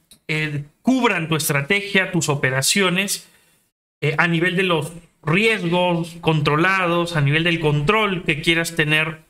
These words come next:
en tu compañía. Entonces, implementalo con Ganemo.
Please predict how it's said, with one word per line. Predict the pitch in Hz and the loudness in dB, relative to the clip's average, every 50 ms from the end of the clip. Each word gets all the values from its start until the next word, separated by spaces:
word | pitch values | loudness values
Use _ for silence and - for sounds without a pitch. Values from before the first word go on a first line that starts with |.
| - _ | -8 _
en | 170 156 156 | -2 0 0
tu | 165 | 0
compañía. | 160 160 156 143 156 156 156 160 160 156 160 170 165 - - _ _ _ - - _ _ _ _ _ _ | 0 2 0 2 2 2 2 2 0 0 0 -2 -4 -10 -16 _ _ _ -20 -20 _ _ _ _ _ _
Entonces, | 175 170 170 185 185 175 196 202 196 196 202 | -2 0 0 0 0 0 0 -2 -2 -2 -2
implementalo | - 220 208 202 233 220 220 233 233 233 220 208 185 | -2 -2 0 2 0 0 0 0 0 0 0 0 0
con | 151 139 151 147 | 0 0 2 2
Ganemo. | 147 143 165 190 190 156 139 165 | 2 2 0 0 0 -2 -4 -6